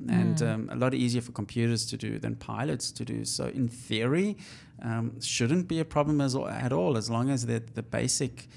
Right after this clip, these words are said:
Speaker 1: safety and engineering and, uh, checks and balances, and if the battery suddenly runs flat or something,
Speaker 2: Yeah.
Speaker 1: something like that happens.
Speaker 2: Well, they do say that this, um,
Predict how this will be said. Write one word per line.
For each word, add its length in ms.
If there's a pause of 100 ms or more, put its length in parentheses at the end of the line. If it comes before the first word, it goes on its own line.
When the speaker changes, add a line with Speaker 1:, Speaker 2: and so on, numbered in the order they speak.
(140)
Speaker 1:
safety 640
and 140
engineering 840
and, 300
uh, 100
checks 320
and 120
balances, 580
and 100
if 100
the 60
battery 320
suddenly 360
runs 280
flat 460
or 140 (260)
something, 640
Speaker 2:
Yeah. 400
Speaker 1:
something 260
like 140
that 140
happens. 480 (120)
Speaker 2:
Well, 80
they 120
do 120
say 200
that 200
this, 200
um, 420